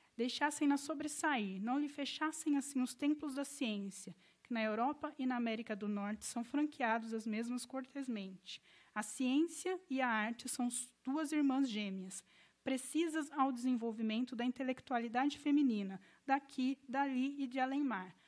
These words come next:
A mulher de hoje, felizmente, já não é uma simples figura alegórica de ornato."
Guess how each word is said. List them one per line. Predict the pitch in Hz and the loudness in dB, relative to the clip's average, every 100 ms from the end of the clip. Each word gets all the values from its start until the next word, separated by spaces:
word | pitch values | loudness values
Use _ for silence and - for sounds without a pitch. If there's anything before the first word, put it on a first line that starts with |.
| _ - | _ -4
A | |
mulher | 220 233 240 247 | -2 0 0 -2
de | 214 | -2
hoje, | 214 233 196 180 | 2 2 0 -4
felizmente, | 220 196 185 202 220 208 - | -2 -2 0 0 0 -2 -4
já | 208 247 | 0 2
não | 302 254 | 4 4
é | |
uma | 233 247 247 | 2 4 2
simples | 233 240 247 262 | 0 -4 -2 -6
figura | - 214 214 226 240 - - - | -8 -6 -2 -2 -2 -14 -16 -6
alegórica | 220 220 190 196 185 185 208 | -2 -2 -2 -2 -4 -4 -6
de | 202 | -4
ornato." | 226 233 170 175 _ - | -4 -4 -8 -16 _ -20